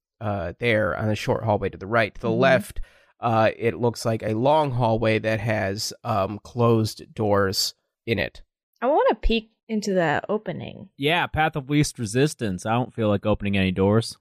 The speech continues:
Speaker 3: Let's go to the right.
Speaker 1: To the right, you find that this opening is to a, uh, spiral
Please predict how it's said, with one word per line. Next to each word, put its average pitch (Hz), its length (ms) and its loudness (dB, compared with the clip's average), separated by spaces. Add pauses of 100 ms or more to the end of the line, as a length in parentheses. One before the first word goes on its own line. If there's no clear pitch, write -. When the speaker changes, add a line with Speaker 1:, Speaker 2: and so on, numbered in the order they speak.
(100)
Speaker 3:
Let's 185 140 -20
go 143 120 2
to 135 40 6
the 127 100 4
right. 147 240 4 (440)
Speaker 1:
To 147 120 -2
the 120 120 -2
right, 165 360 0 (100)
you 123 260 0
find 131 360 0
that 117 160 -6
this 117 160 -6
opening 117 540 -2
is 113 600 -8
to 110 460 -2
a, 110 540 0
uh, 101 280 -6
spiral 117 800 -4